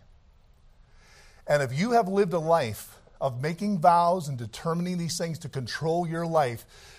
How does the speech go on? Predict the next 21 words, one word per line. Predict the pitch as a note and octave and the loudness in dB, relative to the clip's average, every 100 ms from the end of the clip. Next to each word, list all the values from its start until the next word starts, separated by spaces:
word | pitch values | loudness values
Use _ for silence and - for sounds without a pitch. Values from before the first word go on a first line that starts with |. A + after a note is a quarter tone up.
| - | -14
many | - D#3 F3+ | -4 -2 -2
times | F#3 F#3 G3 | 0 0 0
abuse, | F#3 C#3+ F3+ B3+ - - - | -2 -2 -4 -6 -10 -12 -10
people, | D#3+ - D#3 | -8 -8 -8
people | D#3+ F#3 F#3 | -6 -2 -2
that | F3+ | -2
have | D3+ | -2
been | E3+ | -4
abused | C#3 E3 G3+ C#3+ A#2+ - - - - | -4 -4 -4 -6 -10 -16 -20 -14 -4
make | D#3 | -4
very | A#2+ A2 A#2 F3 F#3 E3 | -2 -6 -2 2 2 2
serious | - F3 C#3+ C3 | -2 -4 -4 -6
vows. | G#2 A2 F2+ - - - _ _ - _ _ _ _ _ _ _ _ _ _ _ _ _ _ - - - | -4 -4 -6 -12 -20 -20 _ _ -20 _ _ _ _ _ _ _ _ _ _ _ _ _ _ -20 -20 6
"I | D#3+ | 8
will | E3+ E3 | 8 6
never | F3 G3+ B3 A#3+ | 6 8 10 8
be | G3 A3 | 4 6
out | G#3 G3 | 6 6
of | |
control | F#3 G3+ - F3+ E3 | 4 -2 0 0 0
again." | C3+ B2+ F#2 | -2 -6 -8